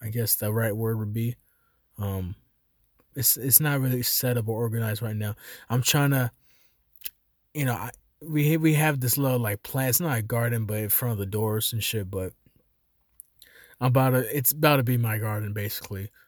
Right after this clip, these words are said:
I'm about to pick the flowers as fuck, you know, the flowers could be nice and on point. I was thinking about, I don't know, I don't, honestly, I don't know anything about flowers. I gotta study,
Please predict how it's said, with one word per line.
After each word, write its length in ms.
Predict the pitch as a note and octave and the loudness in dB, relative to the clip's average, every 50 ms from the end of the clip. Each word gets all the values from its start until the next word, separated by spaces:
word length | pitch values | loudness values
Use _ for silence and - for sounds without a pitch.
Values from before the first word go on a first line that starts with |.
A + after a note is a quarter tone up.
| _ - | _ -8
I'm 120 | B2+ B2+ C3+ | -4 -2 0
about 260 | B2+ B2+ B2 A#2+ A#2+ | 0 0 0 0 -2
to 60 | G#2+ | -4
pick 200 | - - B2+ A2+ | -4 -4 -6 -4
the 100 | - - | -6 -6
flowers 540 | - - - C3+ B2+ C3 C3 B2+ B2 A#2 G#2+ | -6 -4 -2 0 0 2 2 2 2 0 0
as 120 | F#2+ - | 0 2
fuck, 420 | - - - - C#3 C3 C3 B2+ - | 2 4 4 2 2 0 -2 -4 -4
you 100 | - C#3+ | -4 -4
know, 140 | B2 A2 G#2 | -2 -2 -2
the 100 | G2 G2+ | -2 -2
flowers 500 | - - - C#3 C3 B2+ B2+ B2 A#2 - | -2 0 0 0 0 2 2 0 0 -2
could 140 | - A#2 G#2 | -4 -6 -4
be 200 | G2+ G#2 G2+ G2+ _ _ _ - - - - _ _ _ - | -4 -4 -6 -6 _ _ _ -20 -20 -20 -20 _ _ _ -2
nice 340 | A#2+ B2+ C#3 C3+ B2+ - - | 0 0 2 4 4 4 4
and 100 | B2+ A#2 | 2 2
on 120 | A2 A2+ | -2 -4
point. 300 | G#2+ - - C#3 C#3 C3 | -6 -4 -4 -2 -2 0
I 60 | B2+ B2+ | 0 0
was 140 | A#2+ - | 0 0
thinking 180 | - C3 B2+ B2 | 0 0 0 0
about, 340 | A#2 A2+ A#2 A2 G#2+ - - - | 0 0 -2 -2 -4 -6 -10 -8
I 80 | - C3 | -6 -4
don't 200 | C#3+ C#3+ C3+ A#2+ | -2 0 0 0
know, 220 | A#2 G#2+ G2+ F#2+ - - | 0 0 -2 -4 -6 -4
I 100 | B2+ C3+ | -2 -2
don't, 180 | C#3+ C#3+ - - - | 0 -2 -4 -4 -4
honestly, 380 | B2+ B2+ C3 C3 B2 - C3 | -2 0 0 2 0 0 0
I 80 | A#2 A#2 | 0 -2
don't 180 | G#2+ G#2 G2+ G2+ | -2 -4 -4 -6
know 300 | G2 F#2 F2+ E2 - - _ _ - | -6 -8 -8 -10 -14 -18 _ _ -8
anything 320 | G#2+ A2 A2 G2+ - A2+ G#2 | -4 -4 -2 -2 -2 -4 -4
about 240 | G2 F#2 D#2+ - | -4 -4 -4 -4
flowers. 420 | - - A2 G2+ F#2+ F#2 F#2+ - - - - - - - _ _ _ _ - - - | -2 -2 -2 -2 -2 -4 -6 -6 -8 -12 -20 -20 -20 -20 _ _ _ _ -20 -16 -6
I 160 | - A2 D3 | 0 2 2
gotta 200 | C#3+ C#3+ B2+ A#2 | 4 4 2 2
study, 580 | A2 - - C3+ C3 A#2+ A#2+ B2 A#2 A#2 A#2 A2+ | 2 2 2 2 2 2 2 2 2 0 0 -2